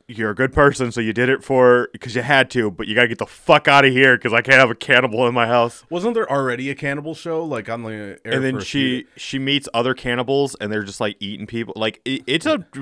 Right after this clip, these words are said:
Speaker 1: really fucked
Speaker 2: Isn't Santa
Speaker 1: commercial.
Speaker 2: Cl-, Clar-, Santa Clarita Diet like that?
Speaker 1: I thought that was a
Speaker 2: Like, she
Speaker 1: vampire thing.
Speaker 2: I think she's, like, a zombie, but she's, like,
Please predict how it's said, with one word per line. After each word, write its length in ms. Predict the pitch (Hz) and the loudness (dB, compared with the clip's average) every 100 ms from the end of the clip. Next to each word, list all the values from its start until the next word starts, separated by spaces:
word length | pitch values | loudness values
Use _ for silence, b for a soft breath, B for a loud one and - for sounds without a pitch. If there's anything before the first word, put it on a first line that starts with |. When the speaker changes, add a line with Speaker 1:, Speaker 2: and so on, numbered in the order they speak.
| - | -8
Speaker 1:
really 320 | 120 156 180 | 0 2 2
fucked 540 | - - 143 165 - - | -2 -2 -2 -2 -8 -12
Speaker 2:
Isn't 300 | 175 165 175 123 | -8 -6 -6 -8
Santa 340 | - 151 160 | -8 -6 -4
Speaker 1:
commercial. 300 | 160 123 - | -4 -4 -4
Speaker 2:
Cl-, 240 | 143 135 - - | -4 -6 -14 -14
Clar-, 380 | 127 123 123 - _ b b b _ _ _ | -10 -8 -8 -12 _ b b b _ _ _
Santa 560 | - 139 131 135 131 117 _ _ _ | -10 -8 -6 -6 -8 -12 _ _ _
Clarita 400 | 120 113 117 113 | -12 -8 -10 -10
Diet 460 | 104 101 107 120 - _ - | -8 -8 -8 -10 -14 _ -18
like 240 | 123 123 | -18 -14
that? 280 | 135 139 - _ _ _ _ | -10 -10 -12 _ _ _ _
Speaker 1:
I 180 | 110 131 | -4 -2
thought 400 | 156 160 156 101 | -2 0 0 0
that 260 | 117 123 117 | -2 -2 -2
was 720 | 117 117 113 110 107 104 92 | -2 0 2 0 -2 -4 -6
a 60 | 95 | -6
Speaker 2:
Like, 140 | 123 | -6
she 60 | 92 | -2
Speaker 1:
vampire 480 | 101 98 98 87 85 | -4 -4 -4 -4 -6
thing. 360 | - 80 69 98 | -10 -16 -16 -6
Speaker 2:
I 140 | 147 | -6
think 220 | 143 180 156 | -4 -8 -10
she's, 220 | 202 170 | -8 -6
like, 120 | 165 | -6
a 60 | 120 | -6
zombie, 380 | 110 131 135 110 | -6 -6 -6 -8
but 180 | 101 - | -10 -12
she's, 280 | - 113 107 | -12 -12 -8
like, 320 | 104 - | -10 -12